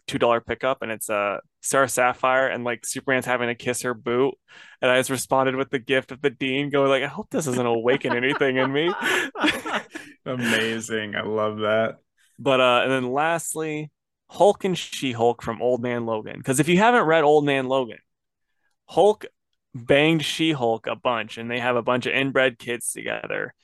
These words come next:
Speaker 2: <laughs>
Speaker 1: And, like, it's, it's not clear if it was banged or raped, but either way, that's on Jerry.
Speaker 2: Yeah, for sure. All right, that was a fun one.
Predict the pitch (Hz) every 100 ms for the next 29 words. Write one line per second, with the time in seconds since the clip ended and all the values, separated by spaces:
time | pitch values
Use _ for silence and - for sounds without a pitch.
0 | - 156 175 160 - 160 156 165 185 185
1 | 170 156 - 202 - 233 240 175 165 160
2 | 151 139 127 117 120 120 113 107 104 104
3 | - 104 123 - _ - 196 196 151 117
4 | 92 71 62 57 - _ _ _ _ _
5 | _ - 143 139 127 98 82 - - -
6 | - _ _ _ _ _ _ _ 90 82
7 | - _ - 92 82 87 87 90 - _
8 | _ _ _ _ _ _ _ _ _ _
9 | _ _ _ _ _ _ _ _ _ _
10 | _ _ _ - 107 107 104 107 98 104
11 | 127 123 107 - 107 107 98 92 95